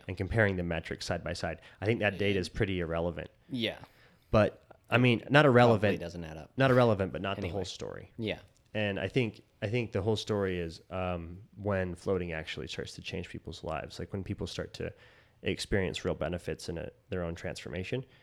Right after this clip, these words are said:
Speaker 2: Yeah.
Speaker 1: So as, as soon as that starts to happen, what will those medallions mean to them?
Speaker 2: I mean, I'm sure they'll be really helpful.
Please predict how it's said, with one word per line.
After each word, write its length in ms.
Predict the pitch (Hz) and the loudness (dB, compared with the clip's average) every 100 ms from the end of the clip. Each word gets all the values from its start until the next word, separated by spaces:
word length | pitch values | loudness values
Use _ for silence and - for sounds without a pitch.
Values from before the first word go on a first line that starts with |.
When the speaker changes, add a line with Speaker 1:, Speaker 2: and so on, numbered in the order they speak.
| _ | _
Speaker 2:
Yeah. 200 | - 92 82 - | -12 -12 -12 -12
Speaker 1:
So 220 | - 110 | -2 0
as, 220 | 92 - - | 0 -4 -8
as 100 | 101 | -4
soon 140 | 120 | -2
as 80 | 101 | 0
that 140 | 95 92 | 0 -2
starts 240 | - 82 | -4 -8
to 60 | - | -8
happen, 480 | 90 85 - 87 80 - - | -6 -6 -6 -8 -8 -14 -12
what 480 | 92 98 87 - _ - | -2 2 2 0 _ -8
will 120 | 98 | -4
those 160 | 85 87 | -4 -6
medallions 480 | 85 80 73 - - | -6 -6 -6 -10 -10
mean 160 | 69 | -10
to 60 | 64 | -10
them? 160 | - - _ _ _ _ _ _ _ _ _ _ _ _ _ _ _ _ _ _ _ _ _ _ _ _ _ _ _ - | -14 -16 _ _ _ _ _ _ _ _ _ _ _ _ _ _ _ _ _ _ _ _ _ _ _ _ _ _ _ -14
Speaker 2:
I 60 | 92 | -12
mean, 280 | 87 82 - _ _ | -10 -12 -16 _ _
I'm 60 | |
sure 220 | - - 90 | -12 -8 -6
they'll 100 | 87 | -4
be 160 | 85 | -6
really 220 | 80 82 | -6 -10
helpful. 500 | 82 87 - - 92 | -10 -12 -12 -12 -12